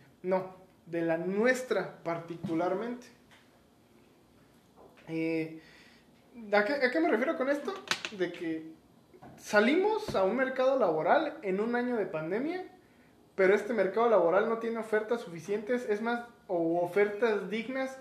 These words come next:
e incluso hasta inexistentes para, para nosotros. Eh, ah, lo queja o lo que tú quieras, pero egresé en un año de pandemia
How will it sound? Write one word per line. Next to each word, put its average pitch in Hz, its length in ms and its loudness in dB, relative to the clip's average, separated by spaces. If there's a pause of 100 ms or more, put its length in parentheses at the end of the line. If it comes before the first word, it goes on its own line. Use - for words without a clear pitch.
e 185 80 -4
incluso 190 400 -6
hasta 226 180 -6
inexistentes 185 880 -6
para, 117 500 -10 (1000)
para 160 200 0
nosotros. 190 560 -2 (680)
Eh, 202 320 -14 (480)
ah, 175 280 -8 (120)
lo 196 200 2
queja 226 300 2
o 262 40 8
lo 196 140 4
que 175 80 -4
tú 208 140 -4
quieras, 262 300 0 (960)
pero 185 800 4 (140)
egresé 190 580 6
en 277 100 2
un 294 120 2
año 294 240 2
de 196 100 4
pandemia 247 840 -2